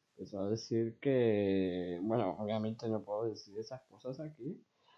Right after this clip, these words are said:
eh, porque esto lo vamos a subir a YouTube después y bueno, sabemos cómo es esto, ¿no? Pero el tipo empezó a decir cosas realmente turbias, la gente se empezó a volver loca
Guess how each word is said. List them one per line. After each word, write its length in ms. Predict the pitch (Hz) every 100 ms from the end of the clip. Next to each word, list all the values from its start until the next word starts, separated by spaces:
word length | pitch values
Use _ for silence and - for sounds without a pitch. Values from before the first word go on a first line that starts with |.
| _ _ _
eh, 260 | - 110 139
porque 240 | 151 139 131
esto 280 | 131 143 143
lo 80 |
vamos 280 | 131 123 147
a 60 | 165
subir 320 | 151 120 123
a 80 | 147
YouTube 480 | 139 110 _ 101 113
después 560 | 131 147 _ 107 127 -
y 40 |
bueno, 280 | 98 - 92 _ 175 165
sabemos 460 | _ - 98 107 107 _
cómo 160 | 104
es 120 | 110 -
esto, 320 | 110 _ 104
¿no? 160 | 113 147 _ _ _ _ _
Pero 280 | 101 101
el 140 | 95 90
tipo 300 | 101 87 117
empezó 340 | 147 127 101
a 60 | 101
decir 320 | 113 123 117
cosas 460 | - 123 - 131 135
realmente 640 | 117 98 101 113 113 147
turbias, 600 | 143 160 156 147 156 156
la 120 | 120
gente 320 | 104 117 - 131
se 100 | 135
empezó 300 | 107 - 95
a 60 |
volver 360 | 104 107 123 131
loca 500 | 127 131 127 147 156